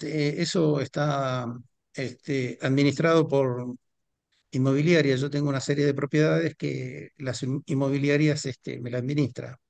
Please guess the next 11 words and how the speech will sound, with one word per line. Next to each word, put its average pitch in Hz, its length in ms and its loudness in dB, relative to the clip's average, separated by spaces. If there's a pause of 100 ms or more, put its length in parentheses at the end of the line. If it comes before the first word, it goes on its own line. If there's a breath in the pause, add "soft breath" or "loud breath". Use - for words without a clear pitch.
(400)
Todo 151 220 6
esto 147 420 4
con 120 380 -4
conocimiento 131 720 -2
y 127 140 -2
autorización 127 720 -4
de 127 460 -6
las 123 160 -8
distintas 127 440 -4
instancias 123 380 -6
judiciales. 131 440 -8